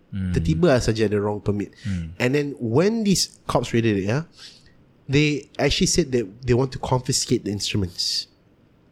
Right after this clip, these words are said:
Speaker 1: I think they might not be allowed to do that.
Speaker 2: They're not
Speaker 1: That's
Speaker 2: allowed to, yes.
Speaker 1: random as hell.
Speaker 2: Correct. And they said, "No, go, gonna, you have to leave the instruments here."
Speaker 1: Ah.
Speaker 2: 'Cause a few of my friends, they said, "You have to leave the instruments here.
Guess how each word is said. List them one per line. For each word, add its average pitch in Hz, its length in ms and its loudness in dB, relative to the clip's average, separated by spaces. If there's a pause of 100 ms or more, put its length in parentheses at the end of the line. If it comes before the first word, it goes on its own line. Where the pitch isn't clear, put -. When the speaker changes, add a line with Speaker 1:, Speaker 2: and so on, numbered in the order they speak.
(920)
Speaker 1:
I 110 260 0 (280)
think 208 240 0
they 104 120 2
might 110 340 -2
not 117 280 -2
be 107 160 0
allowed 101 300 0
to 98 80 0
do 123 160 2
that. 131 80 4
Speaker 2:
They're 202 100 6
not 285 100 2
Speaker 1:
That's - 100 4
Speaker 2:
allowed 185 220 4
to, 185 120 4
yes. 127 240 6
Speaker 1:
random 147 180 6
as 95 160 2
hell. 123 180 4
Speaker 2:
Correct. 165 200 4
And 143 80 2
they 156 60 0
said, 170 160 2
"No, 147 120 4
go, 135 280 0
gonna, 151 420 2
you 127 100 2
have 147 100 2
to 127 100 -2
leave 139 240 4
the 135 60 4
instruments 123 340 0
here." 156 260 0 (220)
Speaker 1:
Ah. 87 200 0
Speaker 2:
'Cause 80 120 0
a - 20 -2
few 156 160 0
of 185 60 2
my 143 100 2
friends, 110 220 0
they 101 40 -4
said, 117 140 -2
"You 117 80 0
have 120 80 -10
to 113 40 -6
leave 135 100 -2
the 120 100 -2
instruments 120 320 -4
here. 240 320 -2